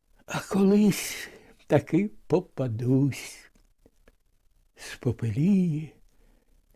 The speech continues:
застигне смутно жовтава зоря в імлі.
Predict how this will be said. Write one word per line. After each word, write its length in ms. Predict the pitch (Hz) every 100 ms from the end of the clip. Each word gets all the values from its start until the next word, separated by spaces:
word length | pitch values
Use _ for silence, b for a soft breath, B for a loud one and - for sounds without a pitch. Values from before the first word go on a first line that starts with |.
| _ _ _ 123
застигне 1120 | 135 151 - - 240 269 262 208 196 185 180
смутно 1040 | - - 160 156 196 185 - 165 147 135 - b b b b
жовтава 1120 | 139 127 143 123 113 - 139 143 123 120 110 95
зоря 920 | 107 101 127 120 131 131 135 113 - _ _ _ _ _ 139
в 120 | 123
імлі. 880 | 127 113 110 117 143 220 202 185